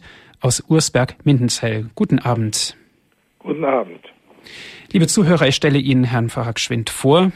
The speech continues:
Speaker 1: Monsignor Geschwind ist Jahrgang neunzehnhundertvierzig.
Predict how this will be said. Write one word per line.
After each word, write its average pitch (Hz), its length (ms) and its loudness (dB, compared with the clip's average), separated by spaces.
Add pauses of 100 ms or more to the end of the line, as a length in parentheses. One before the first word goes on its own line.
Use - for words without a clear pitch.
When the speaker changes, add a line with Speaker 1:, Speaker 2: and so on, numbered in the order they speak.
Speaker 1:
Monsignor 135 420 2
Geschwind 147 480 0
ist - 460 -4
Jahrgang 127 360 2
neunzehnhundertvierzig. 127 1300 0